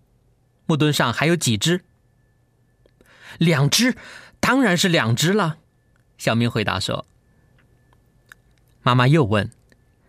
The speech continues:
：“一年中哪个月有二十八天？”“二月。”“这还用说？”妈妈笑了笑。“小明，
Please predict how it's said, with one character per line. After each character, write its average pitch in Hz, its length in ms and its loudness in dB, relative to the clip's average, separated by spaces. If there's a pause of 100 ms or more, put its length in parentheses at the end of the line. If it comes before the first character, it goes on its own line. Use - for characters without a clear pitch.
(440)
：“一 233 140 4
年 180 200 2
中 202 380 0 (1500)
哪 139 200 0
个 277 140 0
月 240 200 2
有 135 120 2
二 175 140 0
十 - 100 -2
八 160 160 -2
天 165 300 -2 (1600)
？”“二 247 280 2
月。 165 480 2 (1040)
”“这 339 180 0
还 147 120 0
用 147 200 2
说？” 131 300 0 (1900)
妈 120 120 2
妈 127 120 4
笑 123 240 2
了 92 100 0
笑。 - 240 -4 (1600)
“小 113 180 0
明， 113 380 2